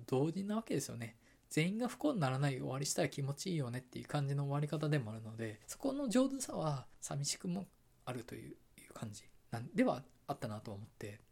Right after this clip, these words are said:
特にね、その旧劇場版とか本当にみんな死ねみたいな話なわけですよ。もうね、みんな死んでバシャ、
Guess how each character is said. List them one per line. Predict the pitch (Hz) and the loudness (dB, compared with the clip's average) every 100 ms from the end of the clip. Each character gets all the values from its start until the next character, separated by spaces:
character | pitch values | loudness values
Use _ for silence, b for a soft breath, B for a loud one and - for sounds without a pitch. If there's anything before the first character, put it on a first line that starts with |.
| - | -2
特 | 240 190 | 0 2
に | 139 | 0
ね、 | 127 | 0
そ | 143 | 0
の | 139 | -2
旧 | - 359 269 | 4 6 6
劇 | 143 147 | 4 2
場 | 147 | 0
版 | 139 | 0
と | 151 | 0
か | 139 117 | -2 -2
本 | 156 | -2
当 | 143 | 0
に | 120 | 0
み | 135 | 2
ん | 214 | 4
な | 302 | 4
死 | 302 285 | 2 0
ね | 330 | -2
み | 180 | -2
た | 139 | 0
い | |
な | 117 | 0
話 | 120 127 147 | 0 0 -2
な | 117 | -4
わ | |
け | - | -6
で | - | -8
す | - | -10
よ。 | - b - | -12 b -8
も | 113 | -6
う | |
ね、 | 117 113 - _ | -4 -6 -8 _
み | 143 | 0
ん | 156 | 2
な | 180 | 2
死 | 208 | 0
ん | 208 | 0
で | 226 | -2
バ | 156 139 | 0 -2
シ | |
ャ、 | - | -2